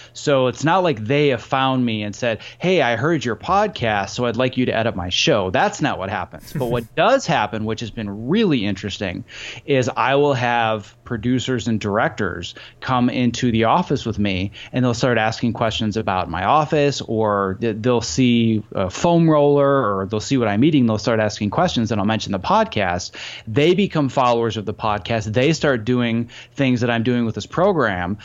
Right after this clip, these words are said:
And then before you know it, Lee Daniels, the creator of Empire, is foam rolling in my office with me and saying, "Oh man, I'm gonna be working my glutes today. And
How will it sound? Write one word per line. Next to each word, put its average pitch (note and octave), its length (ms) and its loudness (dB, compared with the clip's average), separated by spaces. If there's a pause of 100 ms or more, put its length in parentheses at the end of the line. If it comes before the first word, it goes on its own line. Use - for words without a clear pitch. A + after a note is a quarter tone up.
(240)
And C#3 160 0
then C#3+ 140 4
before D3+ 340 2
you C3+ 120 4
know D3+ 260 4
it, B2+ 160 0
Lee D3 220 -2
Daniels, B2+ 640 -2
the B2+ 80 -8
creator C3+ 320 -2
of A#2 80 -2
Empire, A2 560 0
is A#2+ 180 -4
foam D3+ 400 0
rolling C3 300 2
in B2 80 2
my A2+ 180 2
office C3+ 400 0
with A2+ 160 -4
me A2 200 -2
and A2+ 60 -2
saying, B2+ 140 -2
"Oh F3+ 220 4
man, A3 260 4
I'm E3 120 0
gonna D#3+ 180 2
be D3+ 100 0
working G#3 320 2
my F3+ 140 2
glutes A3 380 0
today. C#3+ 380 4
And A2+ 140 -2